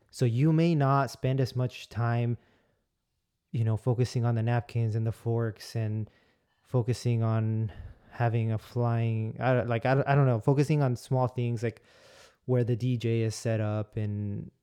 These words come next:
you know, what song you play during cocktail hour. But if you, if you spend all that money that you were gonna spend on the details into an ice sculpture in the middle of your reception, or if you spend it into, like,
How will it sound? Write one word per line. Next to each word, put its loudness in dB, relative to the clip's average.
you -4
know, -2
what -2
song -2
you -2
play -4
during -2
cocktail -4
hour. -4
But 0
if -8
you, -2
if -10
you -2
spend -2
all 4
that 2
money -2
that -2
you -2
were -2
gonna -4
spend -6
on -4
the -2
details -8
into -2
an -2
ice -2
sculpture -10
in 0
the 0
middle -2
of -6
your -6
reception, -10
or 0
if -2
you -4
spend -4
it 0
into, -4
like, -4